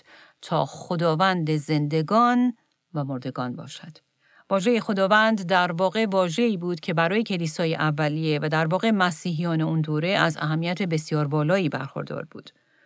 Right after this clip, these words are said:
ما می‌بینیم که عبارت «عیسی خداوند است» در واقع اعتراف اصلی و بنیادی اون ایمانداران بود که این خودش مشکلات زیادی برای اونها به بار آورد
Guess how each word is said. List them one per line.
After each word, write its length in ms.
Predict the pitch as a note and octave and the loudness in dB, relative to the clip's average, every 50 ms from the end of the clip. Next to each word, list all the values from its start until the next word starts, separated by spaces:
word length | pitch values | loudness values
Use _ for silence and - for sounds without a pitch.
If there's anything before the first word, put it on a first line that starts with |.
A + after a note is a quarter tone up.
| _ _ _ _ _ _ _ _ _ - | _ _ _ _ _ _ _ _ _ -2
ما 60 | G3+ | 0
می‌بینیم 380 | G#3 G3+ F#3+ F3+ F#3+ G3 G3+ | 0 0 0 0 0 0 0
که 120 | F3 - F#3 E3+ | 0 2 2 4
عبارت 420 | F3 F#3 F#3 F#3 F#3+ F#3 F3+ - | 4 4 4 4 4 2 0 -2
«عیسی 440 | F#3+ - - F3 D#3 - - F#3+ F#3 | -6 -4 -4 -6 -4 0 2 2 0
خداوند 680 | F3+ - - F3+ E3+ F3 F3 E3 F3+ F3 E3 E3 E3 F3+ | 0 -2 -4 -2 -2 -2 0 0 0 0 0 0 0 2
است» 500 | G3+ G#3 G#3+ A3 A3+ A3 - - - _ _ _ _ _ _ _ _ _ F3+ | 2 4 2 2 0 -2 -6 -14 -20 _ _ _ _ _ _ _ _ _ 0
در 160 | F#3 F#3 F3+ | 0 2 2
واقع 220 | F3 G3 G3 C4 | 0 -2 0 0
اعتراف 520 | A#3+ A3+ G#3 - - G3+ F#3+ G#3 G#3+ - A3 - | 0 0 0 -2 -4 -2 -2 -2 0 0 0 0
اصلی 560 | - F3 F#3+ E3+ - - - G3 G#3+ G#3+ G3 | 2 0 0 0 -4 -10 -4 -2 -2 0 0
و 120 | E3 E3+ E3+ | 0 0 0
بنیادی 680 | D3+ D#3 F#3 F#3 F#3 F#3 F#3+ F#3+ F#3 F#3 E3+ G#3+ B3+ | 0 0 0 0 0 0 0 0 0 0 2 4 4
اون 180 | A3 F#3 F#3 F3+ | 4 2 0 0
ایمانداران 640 | - E3 D#3 D#3 D3+ D3+ D3 D3 C#3+ D3 C#3+ C#3 | 0 0 2 2 2 0 0 -2 -2 -4 -4 -6
بود 260 | C3+ - - - - - _ _ _ _ _ - - _ | -8 -10 -14 -18 -18 -20 _ _ _ _ _ -20 -20 _
که 100 | - - | -6 -4
این 100 | F#3 A3+ | -2 -2
خودش 420 | A#3 - - D#4 C4+ C4 A#3+ - A3+ | -2 0 0 2 2 2 0 0 -4
مشکلات 500 | G3 D#3 - G3+ F#3 F#3+ F#3+ F#3+ - G#3 | -6 -4 -2 0 2 2 2 2 0 -2
زیادی 420 | F3+ E3 F#3 G3+ G#3+ A#3+ G3+ G#3 | -2 -2 0 2 2 2 2 2
برای 300 | D#3+ D#3+ D3+ D3 D#3 D3+ | 0 0 0 2 0 0
اونها 260 | D3+ D#3 D3+ C#3 E3 | 0 0 0 0 0
به 120 | D#3 D#3 D3+ | 0 0 0
بار 240 | C#3+ D3+ D3 C#3+ C#3 | 2 2 0 0 0
آورد 420 | C3+ C3+ D3+ C#3+ C#3 - - - | -4 -4 -6 -6 -8 -8 -10 -16